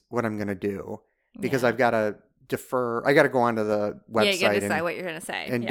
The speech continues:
Speaker 1: de-, defer and, or to do the virtual or whatever.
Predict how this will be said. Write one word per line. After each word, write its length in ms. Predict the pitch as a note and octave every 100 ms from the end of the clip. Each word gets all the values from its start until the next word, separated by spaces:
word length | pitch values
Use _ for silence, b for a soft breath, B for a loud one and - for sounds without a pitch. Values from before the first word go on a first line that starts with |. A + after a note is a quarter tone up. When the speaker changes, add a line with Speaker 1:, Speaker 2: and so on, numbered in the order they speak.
| A#2
Speaker 1:
de-, 100 | -
defer 560 | A#2+ - A#2+ A2 A2 G#2
and, 480 | G#2 G2+ G2 G2 -
or 480 | B2 A2 G#2+ G#2 F#2+
to 140 | - G#2+
do 160 | A2+ A2
the 80 |
virtual 420 | G#2+ G#2 - G#2 G2+
or 60 |
whatever. 420 | G2 G2 G#2 G2